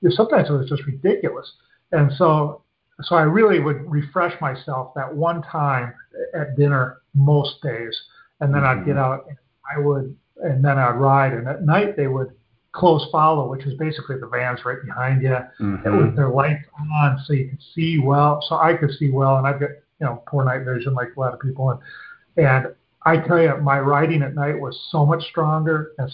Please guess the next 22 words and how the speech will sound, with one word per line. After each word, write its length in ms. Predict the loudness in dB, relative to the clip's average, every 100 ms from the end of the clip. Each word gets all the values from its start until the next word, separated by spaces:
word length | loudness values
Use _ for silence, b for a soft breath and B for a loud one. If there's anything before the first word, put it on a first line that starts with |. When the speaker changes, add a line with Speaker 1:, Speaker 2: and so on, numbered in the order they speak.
| 0
Speaker 1:
so 120 | 2
much 160 | 4 0
faster 640 | 0 0 2 2 2 2 0
Speaker 2:
Hmm. 60 | -4
Speaker 1:
and 140 | -6
so 180 | -2 2
much 140 | 2
better 500 | 0 -12 -20 -18 -18 _ _ 2
than 140 | 2
during 220 | 4 4 4
the 80 | 2
day. 300 | 2 2 2
It 60 |
was 160 | 0 0
just, 320 | -2 -6 -8 _
it 60 | 0
was 160 | 2 2
night 220 | 2 2
and 120 | 0 -2
day 260 | -2 -2 -4
every 240 | -2 -2
day. 220 | -2 -4